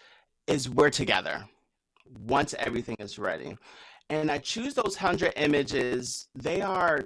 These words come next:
the good images that really, um, evoke some type of emotion. Friends,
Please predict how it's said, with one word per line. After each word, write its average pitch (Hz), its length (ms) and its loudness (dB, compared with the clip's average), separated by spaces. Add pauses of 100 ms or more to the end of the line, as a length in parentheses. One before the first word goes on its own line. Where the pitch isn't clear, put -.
the 139 220 -2
good 147 380 4
images 131 580 -2
that 120 240 0
really, 147 960 0 (420)
um, 120 480 4 (100)
evoke 147 440 4
some - 260 4
type - 260 4
of 113 140 -2
emotion. - 720 0 (240)
Friends, 143 840 0